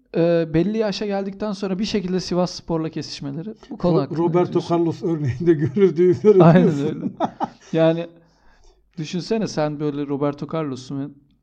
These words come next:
Speaker 1: hayat seni bir şekilde Sivas'a
Speaker 2: Sivas'a
Speaker 1: getiriyor.
Speaker 2: getiriyor. Sen şeyi biliyor musun? Ya Sivasspor'a ya Trabzonspor'a.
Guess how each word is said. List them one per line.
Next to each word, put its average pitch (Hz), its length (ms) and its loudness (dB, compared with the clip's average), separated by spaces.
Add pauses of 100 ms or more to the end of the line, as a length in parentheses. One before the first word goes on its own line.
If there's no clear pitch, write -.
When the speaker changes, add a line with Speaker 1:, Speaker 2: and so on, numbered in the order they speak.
(200)
Speaker 1:
hayat 135 380 -6
seni 135 280 -6
bir 151 180 -4
şekilde 135 440 -12
Sivas'a 143 480 -2
Speaker 2:
Sivas'a 180 380 4
Speaker 1:
getiriyor. 151 440 0
Speaker 2:
getiriyor. - 320 -12
Sen 196 160 0
şeyi 170 340 0
biliyor 151 260 -4
musun? 127 300 -8 (400)
Ya 226 120 0
Sivasspor'a 226 960 -6
ya 226 380 -8
Trabzonspor'a. 160 1000 -6